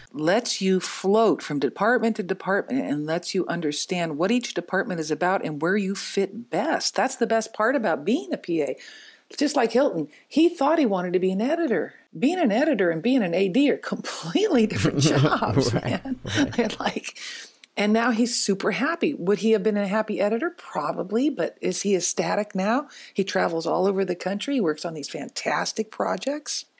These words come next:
Speaker 1: He would have never known that if he hadn't have been a P A.
Speaker 2: It's not something that you can just, that just happens, though. And I think that's something that, you know, I mean, I, m-, this is my experience at least, is that you, you can't just,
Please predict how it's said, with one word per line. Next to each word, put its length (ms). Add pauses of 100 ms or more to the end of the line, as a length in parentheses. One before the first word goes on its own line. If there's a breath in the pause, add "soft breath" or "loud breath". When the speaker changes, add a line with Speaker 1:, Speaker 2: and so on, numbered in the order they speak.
(260)
Speaker 1:
He 100
would 140
have 100
never 220
known 260
that 200
if 80
he 80
hadn't 160
have 100
been 100
a 60
P 220
A. 300
Speaker 2:
It's 160
not 280
something 420
that 220
you 100
can 220
just, 400 (160)
that 100
just 200
happens, 500
though. 240
And 140
I 100
think 220
that's 180
something 320
that, 340 (120)
you 120
know, 400 (120)
I 100
mean, 140
I, 180
m-, 240
this 240
is 100
my 180
experience 520
at 80
least, 320
is 120
that 120
you, 180
you 160
can't 360
just, 340